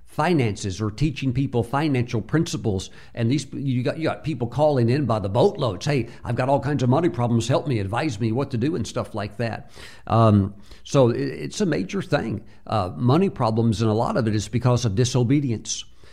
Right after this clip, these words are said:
just not honoring the Lord with their finances. And the Lord clearly said, as you know, this was said through the prophet Samuel, that something that the Lord had revealed to him,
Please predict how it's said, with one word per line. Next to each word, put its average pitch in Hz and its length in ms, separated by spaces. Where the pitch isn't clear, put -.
just 107 320
not 123 320
honoring 120 640
the 110 180
Lord 101 720
with 139 380
their 131 340
finances. 101 800
And 170 160
the 156 60
Lord 143 500
clearly 143 400
said, 156 300
as 135 180
you 135 160
know, 104 100
this 127 260
was 110 120
said 117 200
through 104 120
the 113 60
prophet - 360
Samuel, 110 500
that 117 420
something 127 380
that 104 80
the 110 100
Lord 120 160
had 120 180
revealed 110 380
to 104 80
him, 113 380